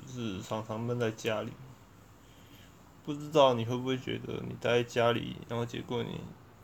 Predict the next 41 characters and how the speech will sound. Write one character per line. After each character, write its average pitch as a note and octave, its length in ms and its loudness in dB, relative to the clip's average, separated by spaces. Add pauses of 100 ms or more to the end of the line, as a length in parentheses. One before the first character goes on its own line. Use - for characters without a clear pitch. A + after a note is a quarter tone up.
(580)
出 - 280 0
来 C3+ 180 8
外 E3 400 10
面， C#3+ 380 4 (340)
哦， - 240 -4 (100)
或 - 160 -6
者 B2 140 -6
是 B2+ 240 -10 (340)
与 A#2+ 240 -4
人， A#2 360 -4 (520)
哦， - 200 -2 (360)
出 - 240 -4
家 E3 220 6
门 C#3 120 2
那 D3+ 120 6
一 B2 80 2
刻， - 380 0 (120)
你 - 100 -6
开 C#3 260 -2
始 - 240 -10 (160)
之 C3+ 160 -14 (100)
后 B2+ 200 -2 (140)
就 - 180 -10
变 A#2 160 -4
迟 - 240 -10 (140)
钝 - 160 -4
了， - 80 -8 (340)
会 E3+ 80 -4
不 D3 160 -8
会 C#3+ 240 0
呢？ A#2 140 -6 (1700)
会， A#2 380 10
我 A2 140 2
觉 A#2+ 80 2
得 D#3 80 2
会。 E3 540 4 (880)
怎 - 180 -8
么 D#3 80 0
不 C#3 160 -2
会 B2+ 300 6
啊？ - 260 -8